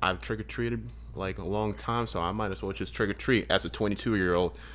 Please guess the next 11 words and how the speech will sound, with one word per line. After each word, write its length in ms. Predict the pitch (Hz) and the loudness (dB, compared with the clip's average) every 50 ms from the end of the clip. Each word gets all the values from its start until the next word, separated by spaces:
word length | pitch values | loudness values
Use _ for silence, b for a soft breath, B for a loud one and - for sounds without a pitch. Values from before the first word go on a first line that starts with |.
| B B | B B
So 140 | B - 120 | B 8 10
I 100 | 120 135 131 | 10 10 10
just 280 | - 160 147 - - | 10 6 6 6 4
trick-or-treated 580 | - 165 147 139 135 - - 143 135 131 135 127 | 2 2 2 2 0 0 2 2 4 4 4 4
with, 220 | 120 120 117 117 | 6 4 4 6
um, 360 | 117 113 113 110 107 107 107 B B B B B B B - | 6 6 6 6 6 4 2 B B B B B B B 0
with, 260 | 113 107 - 90 - | 0 0 0 0 -2
uh, 280 | 104 107 104 101 101 101 | 2 2 4 2 2 0
with 120 | 104 - | 0 0
the 60 | 113 | 0
neighbors 540 | 104 98 98 104 98 95 101 101 101 101 - | 2 4 4 4 4 4 2 2 2 0 -4